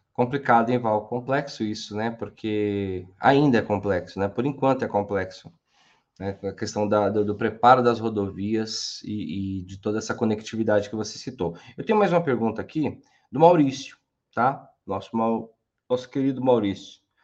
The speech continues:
Ó, o Beto, o Beto tá aqui, o Beto da Amazônia. Muito legal. Ó, a pergunta do Maurício foi a seguinte: Val, é, esse sistema de G P S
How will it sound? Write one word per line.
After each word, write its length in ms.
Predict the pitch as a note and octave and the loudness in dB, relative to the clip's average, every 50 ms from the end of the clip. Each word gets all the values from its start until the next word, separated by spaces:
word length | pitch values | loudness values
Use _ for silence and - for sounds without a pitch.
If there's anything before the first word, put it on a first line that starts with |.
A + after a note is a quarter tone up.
| _ _ _ | _ _ _
Ó, 140 | - - C4 | 4 6 6
o 60 | A#3+ | 6
Beto, 360 | D#3+ D#3 C#3+ B2 A2 - - | 6 6 6 6 4 4 2
o 40 | G#2 | 0
Beto 260 | G#2+ B2+ D#3 E3 - | 2 2 2 0 -4
tá 80 | - G3 | -8 -10
aqui, 300 | F3+ - - C#3+ D3 D3 | -10 -8 -6 -2 -2 -2
o 40 | B2+ | 2
Beto 500 | G#2+ B2 C3+ E3+ F3 - - F#3 F3 D3 | 4 4 4 4 2 -2 -4 -6 -6 -4
da 180 | C3 D#3 D#3+ | -4 -4 -4
Amazônia. 1300 | D#3+ D#3 E3 D3+ A2+ F#2+ G2 A2+ B2+ C3+ D3 D3+ D3+ D3+ D3+ C#3+ C3 B2 A2+ G#2 F#2 E2 E2+ D#2+ - - - _ _ _ _ _ _ | -2 0 0 0 -2 -2 0 0 2 2 2 2 0 0 0 -2 -4 -4 -6 -8 -10 -12 -12 -12 -14 -16 -20 _ _ _ _ _ _
Muito 240 | - A2 A#2 A#2 A#2 | -14 -14 -14 -10 -8
legal. 440 | G#2 G2+ F2+ F#2+ F#2 F2 - - - _ - _ - - - _ - | -8 -6 -4 -4 -4 -4 -6 -8 -12 _ -20 _ -20 -20 -20 _ 0
Ó, 220 | - C#3+ C3+ A#2 G2+ | 2 4 4 4 4
a 40 | |
pergunta 320 | G2 - D#3 E3 F#3 E3+ F3 | 0 -2 -2 -2 -2 -2 -4
do 100 | D#3+ D#3+ | -2 0
Maurício 340 | D#3+ D3+ D3 D3+ D#3+ D#3+ - | 0 2 2 0 -2 -2 -2
foi 100 | E3 E3 | -2 -2
a 20 | |
seguinte: 540 | E3 E3+ D#3+ B2 G#2 F2 E2+ E2+ - - _ _ _ _ _ _ _ | -2 -4 -6 -6 -6 -6 -6 -10 -14 -20 _ _ _ _ _ _ _
Val, 500 | - C3 D#3+ D#3+ C3+ A2+ G2+ - - _ _ _ | -4 0 2 2 2 0 -2 -6 -12 _ _ _
é, 460 | - E3 B3 - - - - - - _ _ _ _ _ _ | 2 4 6 6 4 2 -2 -8 -18 _ _ _ _ _ _
esse 300 | - F#3 A3 A3+ - - | -2 -2 -2 0 -2 -6
sistema 480 | - F3 E3 - - F#3 F3+ B2+ B2 A2+ | -6 -6 -8 -6 -4 -2 0 0 0 -2
de 120 | G#2 F#2 | -4 -6
G 160 | F2+ G2 C3 D#3+ | -6 -6 -6 -6
P 160 | - - A2+ | -2 0 0
S 520 | G#2 G#2+ B2 A#2+ G#2+ - - - - - | 2 4 4 4 2 0 -6 -14 -16 -16